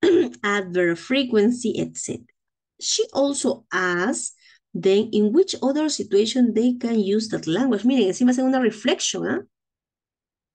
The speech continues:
Which of the following teaching methods has Karina applied in the sequence? Tenemos, eh, el,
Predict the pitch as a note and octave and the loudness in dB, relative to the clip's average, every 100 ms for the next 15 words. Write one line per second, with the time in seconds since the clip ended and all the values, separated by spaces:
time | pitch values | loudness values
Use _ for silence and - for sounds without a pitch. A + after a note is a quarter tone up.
0 | _ _ _ _ _ _ _ _ _ _ | _ _ _ _ _ _ _ _ _ _
1 | _ _ _ _ - D4 G#4 C5+ A4 D4+ | _ _ _ _ 0 2 2 2 2 0
2 | D4 D4 C#4 C4+ B3 B3 A3 A#3+ G#3 G3+ | 0 2 2 2 2 2 -2 0 0 0
3 | G#3+ B3 B3 A#3+ C#4 - - F#3 E3+ G#3 | -2 -4 -2 -2 -4 -6 -6 -2 0 0
4 | G#3+ F3 - - F3+ F3+ G#3 G#3+ F#3+ D3 | 0 -2 -8 -4 -2 0 0 0 -2 -8
5 | - C4 C4 - - - - - - _ | -6 -6 -6 -8 -10 -10 -16 -16 -18 _
6 | _ _ _ _ _ _ _ _ A#3+ A#3 | _ _ _ _ _ _ _ _ 0 4
7 | G#3 F3+ E3+ G3 A#3+ E4 F4+ - - - | 4 2 0 0 0 0 -2 -6 -6 -8
8 | - - - _ _ _ _ _ _ _ | -8 -10 -16 _ _ _ _ _ _ _
9 | _ _ _ - F3 E3+ E3 - F3 E3+ | _ _ _ 0 2 4 2 0 0 0
10 | E3 | -2